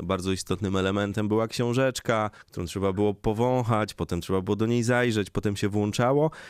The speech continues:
i też szukało się takich momentów, żeby to, y, tej płyty słuchać w jakichś konkretnych okolicznościach. Ja oczywiście nie mówię, że tak było zawsze, ale, y,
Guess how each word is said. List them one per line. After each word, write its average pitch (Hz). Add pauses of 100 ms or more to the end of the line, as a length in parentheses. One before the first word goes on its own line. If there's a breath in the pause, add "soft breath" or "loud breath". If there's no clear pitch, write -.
(120 loud breath)
i -
też -
szukało 135
się 131
takich 120
momentów, 117
żeby 113 (100)
to, 110
y, 101 (340)
tej 110
płyty 120
słuchać 120
w -
jakichś 117
konkretnych 131
okolicznościach. 123 (400 loud breath)
Ja 139
oczywiście 160
nie 156
mówię, 151
że 147
tak 147
było 147
zawsze, 160
ale, 143
y, 131